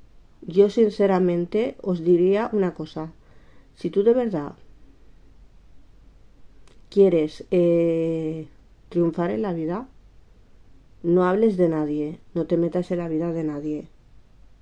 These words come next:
Déjate de estar metiendo en los asuntos privados de las personas. Haz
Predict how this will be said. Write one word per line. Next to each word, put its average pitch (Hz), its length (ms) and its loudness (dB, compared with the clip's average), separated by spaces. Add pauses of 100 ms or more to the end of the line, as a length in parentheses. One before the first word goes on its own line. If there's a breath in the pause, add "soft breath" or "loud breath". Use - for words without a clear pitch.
(760 soft breath)
Déjate 226 960 -2
de 180 220 -2
estar 190 340 -4
metiendo 190 720 0 (760 soft breath)
en 170 120 -2
los 170 200 -4
asuntos 185 840 -4 (480)
privados 170 480 -2
de 190 80 0
las 175 160 -2
personas. 151 600 -12 (1120 soft breath)
Haz 254 260 0